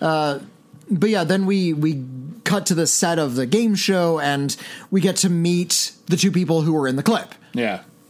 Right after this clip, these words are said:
Speaker 1: Uh, it turns out that the, uh, the blind woman in the clip was, in fact, an actress they had hired, a mo-, a f-, a French-Canadian model.
Speaker 2: She's not really blind.
Speaker 1: Uh,
Speaker 2: Uh,
Speaker 1: yeah.
Speaker 2: and she's, uh, and
Speaker 1: She's
Speaker 2: she's
Speaker 1: played
Speaker 2: bl-
Speaker 1: by Margot Kidder.
Speaker 2: Yeah, years before she did Superman. Margot Kidder has,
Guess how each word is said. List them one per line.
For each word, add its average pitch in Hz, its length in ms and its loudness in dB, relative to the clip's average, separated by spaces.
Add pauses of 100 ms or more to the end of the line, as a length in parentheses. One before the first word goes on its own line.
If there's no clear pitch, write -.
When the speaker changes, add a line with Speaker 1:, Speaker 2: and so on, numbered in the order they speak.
(140)
Speaker 1:
Uh, 156 200 2
it 165 80 -2
turns 233 280 2
out 175 280 -2
that 156 380 -2
the, 151 300 0
uh, 135 140 0
the 135 100 -2
blind 190 300 2
woman 175 200 0
in 147 80 -2
the 139 60 -4
clip 156 280 -2
was, 147 280 -2
in 143 100 -2
fact, 185 600 -2 (200)
an 160 120 0
actress 190 340 0
they 131 120 0
had 113 100 -2
hired, 123 280 0
a 139 40 0
mo-, 135 340 -2
a 147 60 -2
f-, - 200 -8
a 143 220 -2
French-Canadian 175 680 0
model. 127 520 -2
Speaker 2:
She's 165 140 -2
not 170 160 0
really 165 180 0
blind. 104 280 -6
Speaker 1:
Uh, 123 40 -2
Speaker 2:
Uh, 123 300 -2
Speaker 1:
yeah. 123 140 0
Speaker 2:
and 214 220 -2
she's, 180 280 -2
uh, 160 200 -2
and 143 80 -2
Speaker 1:
She's 180 100 2
Speaker 2:
she's 202 60 0
Speaker 1:
played 196 120 0
Speaker 2:
bl- 190 60 0
Speaker 1:
by 185 160 0
Margot 156 420 0
Kidder. 240 420 -2
Speaker 2:
Yeah, 233 280 -2
years 160 220 0
before 196 300 -2
she 190 140 -2
did 175 180 -2
Superman. 208 720 0 (260)
Margot 233 240 2
Kidder 202 380 0
has, 147 880 -2